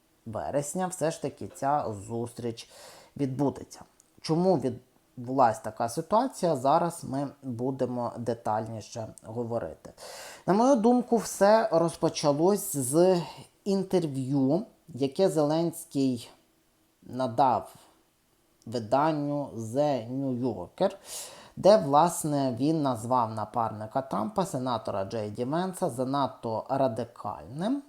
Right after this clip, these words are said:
в питаннях, е, завершення війни Росії проти України, і він зазначив, що не може сприймати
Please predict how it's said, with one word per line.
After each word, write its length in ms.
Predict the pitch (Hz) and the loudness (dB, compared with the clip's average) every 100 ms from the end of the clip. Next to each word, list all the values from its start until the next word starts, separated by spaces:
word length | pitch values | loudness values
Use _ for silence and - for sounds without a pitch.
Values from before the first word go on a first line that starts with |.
| _ _ _ _ _ _ - | _ _ _ _ _ _ -14
в 400 | 127 139 156 151 | -4 2 4 4
питаннях, 920 | - 107 - 143 143 143 131 117 107 | 2 -4 0 2 2 0 -4 -6 -8
е, 200 | 107 113 | -8 -6
завершення 840 | 113 117 110 120 - - 113 110 101 - 78 - _ 117 | -4 -6 -2 -4 -4 -12 -12 -12 -12 -12 -14 -16 _ -14
війни 600 | 117 113 127 151 156 120 | -10 -8 -6 -6 -6 -6
Росії 400 | 113 - 107 98 | -8 -8 -10 -10
проти 340 | - 101 113 | -8 -8 -8
України, 600 | 117 170 208 214 180 156 | -8 -4 -2 -2 -4 -4
і 340 | - 139 151 | -6 -6 -4
він 260 | 123 127 120 | -4 -6 -4
зазначив, 580 | 117 117 160 175 - - | -6 -4 -6 -6 -8 -12
що 540 | - 135 131 123 113 - _ _ 113 117 | -12 -4 -2 0 -2 -6 _ _ -16 -10
не 100 | 131 | -4
може 380 | 135 127 101 80 | -4 -4 -6 -12
сприймати 640 | - - 110 107 92 - | -14 -16 -14 -12 -14 -14